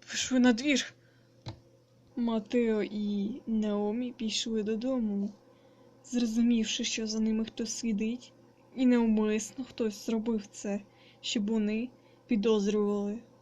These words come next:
Роберта. Як ви зрозуміли, Роберт — це гонщик, найвідоміший в цьому місті! Його знають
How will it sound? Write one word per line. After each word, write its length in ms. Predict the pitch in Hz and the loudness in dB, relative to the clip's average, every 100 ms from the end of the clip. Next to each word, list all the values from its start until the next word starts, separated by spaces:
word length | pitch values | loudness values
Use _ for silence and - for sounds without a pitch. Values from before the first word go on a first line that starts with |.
| - | 0
Роберта. 1000 | 226 277 269 208 208 - - 208 196 202 202 - _ _ _ _ - - | 8 12 12 10 2 -2 -4 -2 -2 -6 -10 -20 _ _ _ _ -20 -4
Як 220 | 302 302 | -2 0
ви 80 | 294 | -2
зрозуміли, 840 | 254 254 233 240 269 277 269 247 | 0 0 2 4 2 0 0 0
Роберт — 680 | 226 247 254 269 269 - - - _ _ - | 2 2 2 0 -2 -6 -20 -20 _ _ -18
це 580 | - 247 220 214 233 277 311 349 _ _ _ _ _ _ _ _ _ _ - | -4 0 0 0 0 -2 -6 -10 _ _ _ _ _ _ _ _ _ _ -4
гонщик, 1200 | 247 381 294 - - - 240 220 202 - - _ _ _ _ _ 320 | 2 4 4 2 -2 2 2 2 -4 -8 -14 _ _ _ _ _ -4
найвідоміший 1000 | 339 370 349 359 339 269 302 - 320 | 2 4 6 4 4 2 2 0 0
в 80 | 320 | -4
цьому 480 | - 254 240 262 277 | -4 -2 0 -2 -2
місті! 880 | 294 330 302 - - 240 226 214 208 | -2 -2 -4 -6 -6 -4 -2 -4 -6
Його 300 | 214 220 220 | -4 -2 -2
знають 480 | 226 226 240 233 | -2 0 -2 -4